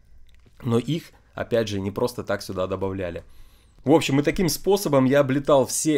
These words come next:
Р Т, потратил кучу времени, чтобы найти эти злосчастные камеры. В общем, в городе Мирных тоже, э, тоже эти камеры есть. Причём их тут аж четыре штуки. Это лидирующий объект по камерам. Так,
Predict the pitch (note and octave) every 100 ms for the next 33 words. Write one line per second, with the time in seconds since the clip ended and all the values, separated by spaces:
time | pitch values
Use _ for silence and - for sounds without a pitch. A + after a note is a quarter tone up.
0 | - B2 A#2 - D3+ F3+ E3+ C3+ A2 C3+
1 | C3+ B2+ - C#3+ B2+ A#2 D#3+ D3+ A#2+ -
2 | G#2+ A#2+ A#2 D3 C3+ G2+ G#2+ G#2+ - B2+
3 | - A#2 A#2 A#2+ F#2+ F2+ F#2+ A2+ - A2
4 | G#2+ A2 C3+ D3 B2 A#2+ A2 B2 D3 E3+
5 | C3+ - - C3+ A#2+ A#2 - - G#2+ G#2+
6 | G2+ G2 C3+ B2 A2 G#2 A#2 A#2 A2+ B2
7 | C3 - G2+ - B2 A#2 B2 G#2+ A2 -
8 | - C#3+ D3 C3 - D#3 A#2 G#2 G2 G#2
9 | F2+ G#2+ A#2+ C3+ C3 G#2 - G2+ G2 A#2+
10 | D3+ - A#2+ A#2 A#2 G2 F2 E2 F2 E2+